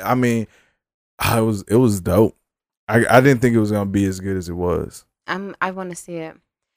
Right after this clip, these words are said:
Speaker 2: And I'm not
Speaker 1: Yeah.
Speaker 2: su-, I mean, I'm honestly not surprised 'cause he is a good actor, and I think, uh, anybody that wants to take on that role and just that challenge, I mean, after Heath died, I think it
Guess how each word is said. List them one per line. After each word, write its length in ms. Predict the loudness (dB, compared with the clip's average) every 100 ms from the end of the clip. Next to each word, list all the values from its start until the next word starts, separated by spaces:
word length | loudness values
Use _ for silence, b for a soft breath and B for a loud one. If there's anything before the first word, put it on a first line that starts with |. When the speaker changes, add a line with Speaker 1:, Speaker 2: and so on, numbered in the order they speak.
| -2
Speaker 2:
And 100 | 2
I'm 120 | 4
not 80 | 2
Speaker 1:
Yeah. 40 | 0
Speaker 2:
su-, 120 | -4
I 60 | -4
mean, 160 | -2
I'm 80 | -2
honestly 300 | -2 -4 -8
not 220 | -10 -10
surprised 340 | -12 -10 -8 -8
'cause 120 | -8
he 160 | -6
is 160 | -6 -6
a 80 | -8
good 140 | -6
actor, 460 | -8 -10 -12 -12 -12 _ _ _ -10
and 360 | -8 -6 -8 -4
I 100 | -4
think, 380 | -4 -10 -8 -8
uh, 460 | -8 -8 -10 -12 -16 _ _ _ _ _ _ -4
anybody 280 | -2 -2
that 120 | -4 -6
wants 140 | -10
to 60 | -12
take 240 | -14 -12
on 120 | -12
that 160 | -12 -12
role 360 | -8 -6 -6 -10
and 220 | -12 -14
just 160 | -16 -14
that 140 | -16
challenge, 260 | -12 -12 -10
I 40 |
mean, 140 | -10
after 420 | -4 -4 -4 -8 -8 _ _ _ _
Heath 180 | -6 -4
died, 260 | -4 -2 -2
I 80 | -4
think 220 | -8 -8
it 160 | -10